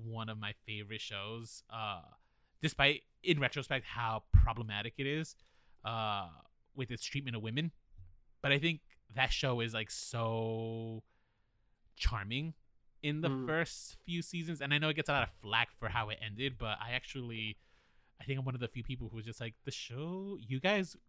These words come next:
Speaker 1: clearly weren't watching the <laughs> right show then, if you didn't think this was gonna end this way." Like, you were
Speaker 2: Yeah.
Speaker 1: all in denial <laughs> if you didn't think that, uh,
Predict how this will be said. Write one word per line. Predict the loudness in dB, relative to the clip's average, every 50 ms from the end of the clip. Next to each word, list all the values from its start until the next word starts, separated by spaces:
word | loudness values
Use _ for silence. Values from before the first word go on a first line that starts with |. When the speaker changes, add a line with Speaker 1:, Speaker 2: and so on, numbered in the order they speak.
| -20 -20 _ -20
Speaker 1:
clearly | -14 -8 -4 -2 0 0 0
weren't | 0 0 -2 -2
watching | -4 -6 -6 -6 -6
the | -4
<laughs> | -4
right | -2 0
show | 0 0 0
then, | -2 -2 -4 -4 -6 -6 -18 -20 -20 -16 -12
if | -8 -4
you | -2
didn't | 0 0 0 0
think | -2 -6
this | -8
was | -10 -10
gonna | -10 -10 -8 -8
end | -8 -8 -8
this | -10 -12 -10
way." | -6 -6 -6 -6 _ _ _ _ _ _ _ _ _ -14 -6 -2
Like, | 0 2 4
you | 6 8 10
were | 12 12
Speaker 2:
Yeah. | 12 12
Speaker 1:
all | 12 12 12 12
in | 12 12
denial | 8 8 10 12 12 12 12 12 12 10 10 8 6 6 2
<laughs> | -2 4
if | 6 8 8 8
you | 6 4 6
didn't | 6 4 4 4 4
think | 2 2 4 6
that, | 6 8 8 8 6
uh, | 6 6 6 6 6 4 4